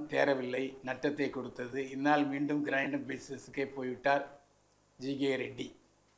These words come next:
ஜி கே ரெட்டிக்கு இரண்டு மகன்கள், ஒருவர் விக்ரம் கிருஷ்ணா, இன்னொருவர் விஷால். விஷால் தான் மூத்தவர். விக்ரம் கிருஷ்ணா இரண்டு படங்களில் நடித்தார், ஒரு படத்தை இயக்கினார். அதற்கு பிறகு அவர் ஸ்ரேயா ரெட்டி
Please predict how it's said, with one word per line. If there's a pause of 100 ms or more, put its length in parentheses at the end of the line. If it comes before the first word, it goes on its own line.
(160)
ஜி
கே
ரெட்டிக்கு
இரண்டு
மகன்கள்,
ஒருவர்
விக்ரம்
கிருஷ்ணா, (100)
இன்னொருவர்
விஷால். (1200)
விஷால்
தான்
மூத்தவர். (720)
விக்ரம்
கிருஷ்ணா (440)
இரண்டு
படங்களில்
நடித்தார், (140)
ஒரு
படத்தை
இயக்கினார். (760)
அதற்கு
பிறகு (680)
அவர் (960)
ஸ்ரேயா
ரெட்டி